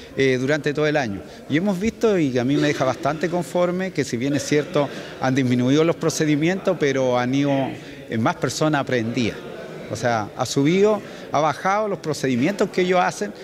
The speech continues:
porque también aquí hay que entender de que hay una dotación de carabineros, que por ley son como veinte carabineros,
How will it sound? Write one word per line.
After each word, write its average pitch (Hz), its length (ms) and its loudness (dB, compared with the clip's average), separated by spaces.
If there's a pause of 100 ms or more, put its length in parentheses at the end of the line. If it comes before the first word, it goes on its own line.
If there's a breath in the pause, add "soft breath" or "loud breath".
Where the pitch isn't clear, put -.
(320 loud breath)
porque 120 300 -2
también 123 280 0
aquí 139 180 0
hay 135 80 2
que 139 120 -2
entender 135 460 -2
de 143 140 0
que 127 100 0
hay 131 100 2
una 123 160 0
dotación 113 460 -2
de 160 100 0
carabineros, 131 680 0
que 113 100 -4
por 110 420 -4
ley 143 260 0
son 151 180 -4
como 117 280 -6
veinte 156 300 -4
carabineros, 135 580 0